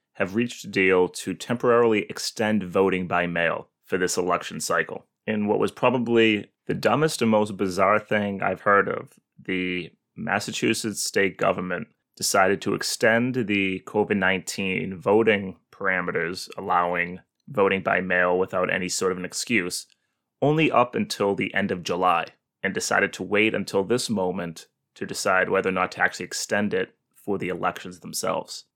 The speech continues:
I'm certainly glad that mail-in voting will be extended to at least this cycle. It needs to be made permanent. But waiting two months before the election to decide how people will vote in it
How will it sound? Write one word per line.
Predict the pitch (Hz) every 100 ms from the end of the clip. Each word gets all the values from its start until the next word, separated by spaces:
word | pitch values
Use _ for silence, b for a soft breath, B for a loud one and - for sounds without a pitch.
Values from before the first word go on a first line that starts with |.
| _
I'm | 110 104 107 -
certainly | - 110 104 92
glad | 82 87 92 117 147 - -
that | 98 95 _ _
mail-in | - 95 92 98 95
voting | 95 98 101 104 107 _
will | 101
be | 92
extended | 87 - - 92 95
to | -
at | 92
least | 92 92 -
this | 92 -
cycle. | 90 92 123 143 -
It | -
needs | 92 90 -
to |
be | -
made | 92 90 80
permanent. | - 92 110 131 _ _ _
But | - 87
waiting | - 104 110 110 107 - _
two | - 135
months | 123 120
before | 113 113 104
the | 101
election | 95 98 - 98 90
to | 87 92
decide | 90 92 87 85
how | 87
people | - 95
will | 87
vote | 87 87 90
in | 80
it | 82 85